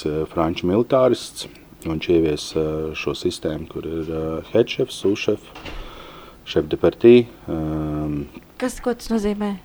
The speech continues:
Speaker 1: O, tas ir, uh, pavārs, kurš atbild par s-, noteiktu sekciju. Tātad, ja viņš ir uz kodas, atbild par uzkodām, ja viņš ir uz karstiem ēdieniem, uz grila, viņš ir, uh, uz grila,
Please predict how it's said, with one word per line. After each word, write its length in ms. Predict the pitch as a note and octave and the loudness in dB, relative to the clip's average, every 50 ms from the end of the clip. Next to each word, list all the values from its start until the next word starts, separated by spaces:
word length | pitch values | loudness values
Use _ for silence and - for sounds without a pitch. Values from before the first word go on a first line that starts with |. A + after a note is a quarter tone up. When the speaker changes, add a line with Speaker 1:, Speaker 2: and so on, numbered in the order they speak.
| - - | -8 -4
Speaker 1:
O, 340 | - F3+ F3+ E3+ E3 D#3 D3 | 0 2 4 4 2 2 -2
tas 240 | C#3+ - - - - | -4 -6 -6 -4 -2
ir, 160 | - E2 D2+ D#2 | -2 0 0 0
uh, 380 | D#2 D2+ D2+ D2+ D#2 D#2 D2+ D2+ - - | 0 0 0 -2 -2 -4 -6 -10 -14 -2
pavārs, 400 | - - F#2 F2+ E2+ D2+ D2+ - - | 4 6 8 8 8 6 4 0 -4
kurš 220 | - D#2 - F#2 | -4 -2 0 0
atbild 260 | E2+ D2+ D#2 D2+ C#2+ | 0 0 0 -2 -2
par 160 | - - - - | -2 -6 -8 -6
s-, 80 | - - | -8 -6
noteiktu 500 | - - F#2 E3+ - - D#3 C#3 - - | -2 2 2 2 4 2 0 -4 -4 -8
sekciju. 460 | - - - - - - - - - - - - - - - - | -4 -2 -2 -2 -4 -6 -8 -8 -8 -8 -12 -20 -20 -20 -20 -12
Tātad, 380 | - - D2 C#2+ - - - - | -6 -4 -4 -4 -4 -10 -18 -12
ja 160 | - - D#2+ C#2+ | -6 -4 -4 -4
viņš 160 | C#2 C#2 - | -4 -6 -8
ir 140 | - - - | -8 -6 -6
uz 160 | - - - - | -6 -6 -6 0
kodas, 340 | - G#2 E2+ D#2 D2+ - | 2 2 2 2 0 -4
atbild 300 | E2 D2+ C#2+ C#2+ C#2+ C2+ - | -6 -4 -4 -4 -4 -4 -4
par 120 | - D#2+ | -4 -4
uzkodām, 560 | G2+ A2+ - - - G2+ - - E2 D#2+ - | -4 -4 0 2 2 2 2 2 -2 -4 -4
ja 80 | D2+ D2 | -6 -8
viņš 240 | C#2+ C#2+ - - - | -8 -8 -10 -8 -8
ir 140 | D#2+ D2+ D2+ | -8 -8 -6
uz 160 | D2+ - - - | -8 -10 -8 -6
karstiem 520 | - F2 E2+ - - - D2 D2 D2 D2+ | -4 -4 -4 -4 -4 -6 -6 -6 -6 -6
ēdieniem, 500 | D2+ D2+ D2+ D2+ D2 C#2+ D2 D2 D2 D2 | -8 -6 -6 -6 -8 -8 -8 -10 -10 -12
uz 120 | D2+ - | -12 -12
grila, 380 | - D#2 E2 F2 F2+ F#2 F#2+ E2+ | -8 -2 0 2 2 2 0 0
viņš 240 | D2 C#2 C#2 - - | -2 -6 -8 -8 -8
ir, 180 | D#2 D2+ D2+ | -8 -6 -6
uh, 1120 | D#2 D#2+ D#2 - - - - - - - - - - - - - - - - - - - E2+ | -8 -8 -10 -12 -18 -20 -20 -20 -20 -20 -20 -20 -20 -20 -20 -20 -20 -20 -20 -16 -10 -4 -2
uz 180 | E2+ E2 D#2+ - | -2 -2 0 2
grila, 460 | - G2 A2 A#2+ C3+ D3+ D3+ C#3 C3 | 6 8 12 12 12 12 12 12 8